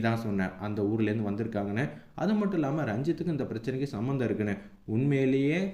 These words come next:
இது ரஞ்சித்து தான் காரணமா இருந்தா அவனை உண்டுலன்னு ஆக்கிடுவேன், நான் மன்னிக்கவே மாட்டேன். இப்பதான் எனக்கு வந்து ஃபோன் வந்துச்சு, என்கிட்ட வந்து கேட்டாங்க, 'உங்களுக்கு தெரிஞ்சவங்களாச்சே, நான் எதுவும் எடுக்கலாமா?' அப்படின்னு சொல்லி கேட்டிருக்காங்க அதிகாரி. என்னை பத்திலாம் எதுவும் யோசிக்காதீங்க,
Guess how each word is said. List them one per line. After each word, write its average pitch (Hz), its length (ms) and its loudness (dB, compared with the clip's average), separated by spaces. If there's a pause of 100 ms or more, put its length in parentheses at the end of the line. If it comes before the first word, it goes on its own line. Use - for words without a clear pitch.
இது 107 220 0 (120)
ரஞ்சித்து 117 400 0
தான் 147 260 2
காரணமா 127 500 0
இருந்தா 110 260 0 (360)
அவனை 120 280 0
உண்டுலன்னு 147 540 2
ஆக்கிடுவேன், 113 500 -2 (100)
நான் 95 220 -4
மன்னிக்கவே 127 480 -2
மாட்டேன். 95 420 -4
இப்பதான் 117 400 -2
எனக்கு 107 200 -4
வந்து 110 180 -4
ஃபோன் 120 260 -4
வந்துச்சு, 104 380 0 (520)
என்கிட்ட 117 500 0
வந்து 131 200 0
கேட்டாங்க, 139 440 0
'உங்களுக்கு 110 420 0
தெரிஞ்சவங்களாச்சே, 123 840 -2 (260)
நான் 101 240 -2
எதுவும் 117 300 0 (100)
எடுக்கலாமா?' 104 640 -2
அப்படின்னு 117 360 -4
சொல்லி 113 160 0
கேட்டிருக்காங்க 113 540 -2
அதிகாரி. 110 420 2 (380)
என்னை 139 220 2
பத்திலாம் 147 380 2
எதுவும் 127 180 0
யோசிக்காதீங்க, 110 580 0